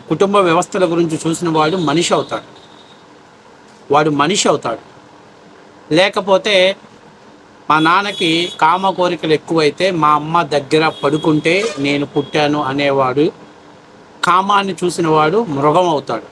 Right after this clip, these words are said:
ఇప్పుడు ఆంధ్ర రాష్ట్రంలో అలాంటి మృగాలు, అలాంటి మృగాలు వైఎస్ఆర్సీపీ పార్టీ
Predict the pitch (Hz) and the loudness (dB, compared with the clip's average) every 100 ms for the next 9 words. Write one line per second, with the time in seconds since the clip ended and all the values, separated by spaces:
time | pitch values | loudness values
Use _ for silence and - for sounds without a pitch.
0 | - - - - - 147 180 165 180 208 | -20 -20 -20 -20 -8 -2 2 4 4 2
1 | 196 175 165 175 156 180 160 160 143 151 | 2 2 2 -2 0 2 2 2 2 2
2 | 156 151 139 139 147 180 180 151 - - | 0 -2 -2 0 2 2 2 -2 -10 -20
3 | - - - - 143 170 170 165 139 135 | -20 -20 -16 -2 2 2 0 -2 -2 0
4 | 151 190 190 156 - - - - - 147 | 4 4 4 0 -6 -14 -20 -20 -4 2
5 | 170 190 185 165 170 160 151 - 147 151 | 4 4 0 -2 -4 -2 -2 0 0 0
6 | 165 143 | -4 -6